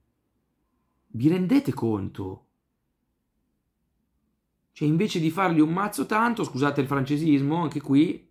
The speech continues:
l'espressione... No, dai, con questi... Ovviamente traduco, con questi infortuni non è colpa tua, dai,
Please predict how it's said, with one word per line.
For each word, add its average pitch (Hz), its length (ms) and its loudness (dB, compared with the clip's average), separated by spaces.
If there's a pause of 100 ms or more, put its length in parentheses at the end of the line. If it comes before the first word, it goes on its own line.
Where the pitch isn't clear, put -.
(120)
l'espressione... 170 920 -4 (2000)
No, 104 320 -6
dai, 95 520 -6
con 98 160 -14
questi... - 500 -10 (220)
Ovviamente 113 440 0
traduco, 110 760 0 (220)
con 107 200 -10
questi 120 280 -6
infortuni 110 420 -2
non 104 160 -2
è 95 60 -6
colpa 98 280 -6
tua, 90 240 -8
dai, 92 320 -8